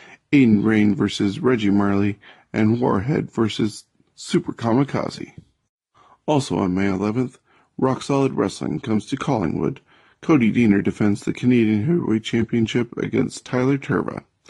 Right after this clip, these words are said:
with special guests Axe and Smash of Demolition. On May twelfth, Smash Wrestling comes to Sarnia for Smash the Stigma at seven P M. Sebastian Suave has issued an open challenge.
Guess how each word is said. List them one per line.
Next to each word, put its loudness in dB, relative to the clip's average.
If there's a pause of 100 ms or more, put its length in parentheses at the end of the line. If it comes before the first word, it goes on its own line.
(320)
with -4
special -2
guests -2 (720)
Axe -4
and 2
Smash -2
of -2
Demolition. 0 (1200)
On 0
May 4
twelfth, -4
Smash 0
Wrestling 0
comes 0
to 2
Sarnia -2
for -4
Smash -2
the -2
Stigma -2 (100)
at -2
seven 0
P 2
M. -10 (480)
Sebastian -2
Suave -6
has -8
issued 0
an 0
open 0
challenge. -6